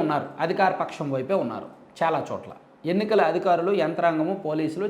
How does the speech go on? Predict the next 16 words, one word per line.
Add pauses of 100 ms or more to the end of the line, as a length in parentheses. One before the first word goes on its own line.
(100)
చాలా
వరకు, (480)
ఆ, (100)
కొన్ని
చోట్ల
యా-, (300)
ఒక
అధికార
పార్టీకి
అనుకూలంగా
ఉన్నప్పటికీ (140)
చాలా
వరకు (100)
నిష్పక్షపాతంగా
పనిచేశారు. (960)
అలాగే